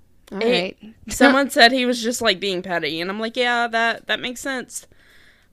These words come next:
Speaker 1: Yes,
Speaker 2: Um,
Speaker 1: he is. That's absurd and a
Speaker 2: Yeah.
Speaker 1: waste of everyone's time.
Speaker 2: Exactly. Um, Robert Paskey brought this,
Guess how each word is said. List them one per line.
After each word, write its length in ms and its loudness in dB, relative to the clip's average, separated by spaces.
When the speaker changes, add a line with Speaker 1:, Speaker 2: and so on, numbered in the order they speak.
Speaker 1:
Yes, 440 4
Speaker 2:
Um, 40 -8
Speaker 1:
he 240 0
is. 540 2
That's 500 0
absurd 920 4
and 140 2
a 60 6
Speaker 2:
Yeah. 100 -2
Speaker 1:
waste 280 0
of 120 -2
everyone's 720 4
time. 480 -4
Speaker 2:
Exactly. 800 -6
Um, 540 -4
Robert 520 -2
Paskey 500 -2
brought 260 -2
this, 200 -6